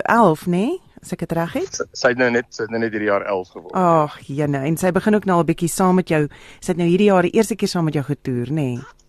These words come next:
Speaker 2: Ja, ons het verlede jaar be-, begin in Junie eintlik het ons so klein bietjie, was net die eerste keer wat sy bietjie saam weier gegaan het as net hierso. En dan, eh, maar hierdie, sy het nou hierdie Desember het sy nou so bietjie ervaar van die Kersfees goed en ons het nou 'n hele paar van die Kersfees vertonings gedoen of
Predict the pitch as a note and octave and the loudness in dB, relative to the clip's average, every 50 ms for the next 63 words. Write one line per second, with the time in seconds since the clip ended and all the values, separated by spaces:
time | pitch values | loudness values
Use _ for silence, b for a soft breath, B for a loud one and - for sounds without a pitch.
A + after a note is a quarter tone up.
0 | b b b b b b b b b b - C#3+ E3 F3+ D#3 A2+ A2 D#3 D#3 D#3+ | b b b b b b b b b b -2 0 2 2 2 0 -2 -6 -8 -8
1 | G3+ - A3 G3+ A#3+ A3 - B3+ A#3+ B3 - D4 C#4 A#3 G#3 G#3 A#3 F#3 E3 G#3+ | -6 -6 -6 -6 -8 -10 -10 -10 -10 -8 -6 -6 -6 -6 -6 -8 -10 -10 -10 -12
2 | - - G#3+ E3+ A3+ G3+ - B3 B3 A#3 G#3+ - D#3+ D3+ F3 F3+ D#3+ D3 E3 G3 | -10 -12 -8 -8 -8 -6 -4 -4 -4 -4 -6 -10 -16 -16 -14 -12 -10 -6 -6 -4
3 | A3+ A3+ - F#3 F3+ F3 E3+ F3 E3 E3+ D#3+ C#3+ D#3+ - E3 E3 E3+ E3 D#3+ D3 | -4 -4 -4 -4 -4 -4 -6 -6 -8 -8 -8 -10 -10 -6 -6 -6 -4 -6 -8 -10
4 | D#3+ D3+ C#3+ C#3+ C3+ D#3 D#3 D#3 D3+ D#3 D#3 E3 - D#3+ E3 - E3 C#3+ - C3+ | -10 -10 -12 -12 -12 -12 -12 -12 -12 -14 -14 -14 -12 -14 -12 -12 -12 -14 -14 -14
5 | C3+ - D#3+ - - - - E3 D#3 D#3+ D3+ C3 B B B B B B B B | -16 -14 -16 -16 -16 -8 -2 -2 -2 -2 -2 -6 B B B B B B B B
6 | _ B2 A#2 C3 - C#3+ D#3 D#3 C#3 E3 D3+ C3 D#3 D#3 D3+ D3 D3 D3+ B2+ C#3 | _ -4 0 2 2 2 2 0 -4 -8 -10 -10 -10 -8 -8 -8 -10 -10 -10 -10
7 | C#3 D3+ C#3+ _ _ - G#2+ B2+ B2 - E3+ F3 G#3+ C4 - _ _ b b b | -10 -12 -12 _ _ -16 -16 -14 -10 -6 -6 -6 -6 -6 -10 _ _ b b b
8 | b b b b _ _ - - C3 C3 C3 B2 A#2+ A#2+ A#2+ A#2+ A#2+ A#2+ A#2+ A#2+ | b b b b _ _ -14 -12 -10 -8 -8 -6 -4 -4 -4 -4 -4 -4 -2 -2
9 | A#2+ A#2+ A#2+ A#2+ A2+ A2+ - _ _ _ _ _ _ _ _ _ _ - C3+ C3 | -2 -2 -2 -4 -6 -10 -14 _ _ _ _ _ _ _ _ _ _ -10 -10 -6
10 | B2+ B2 A#2+ A#2 A#2 A#2+ B2+ B2 A2 - C#3 B2+ B2+ B2 A#2+ A2+ A#2+ A#2+ A#2 A#2+ | -2 -2 0 0 0 -2 -4 -6 -6 -6 -6 -6 -4 -6 -6 -6 -8 -8 -8 -8
11 | G#2+ G#2 - A#2+ A2+ A2 A2 G#2+ G#2 - - A2+ G#2 G#2 G2+ A2+ G#2+ G#2 G2+ - | -8 -8 -8 -10 -8 -6 -6 -6 -6 -6 -8 -8 -8 -10 -12 -12 -12 -12 -8 -6
12 | B2+ A2+ G#2+ G2+ - - A#2+ G#2 G2+ G2+ G#2 G2+ G2 - - G#2+ G2+ G2+ - - | -6 -6 -8 -10 -10 -8 -8 -6 -8 -8 -10 -12 -10 -6 -2 -2 -2 -2 -4 -6
13 | - A2+ - - - A2+ - - G#2 A2 - B2 A#2+ A#2 A#2 A#2+ - A#2 A2 G#2 | -10 -14 -12 -12 -14 -16 -14 -14 -14 -12 -10 -6 -4 -4 -4 -2 -2 -2 -2 -2
14 | G2 G#2+ G#2+ - - G2+ G2+ G#2 - A2+ - - G#2+ - A#2 A2 G#2 G2+ G#2 - | -4 -8 -14 -8 -6 -4 -4 -4 -6 -12 -18 -18 -14 -8 -6 -6 -6 -6 -10 -12
15 | - - A2 G#2+ G#2+ - A#2 G2+ - | -12 -10 -10 -10 -8 -8 -10 -10 -10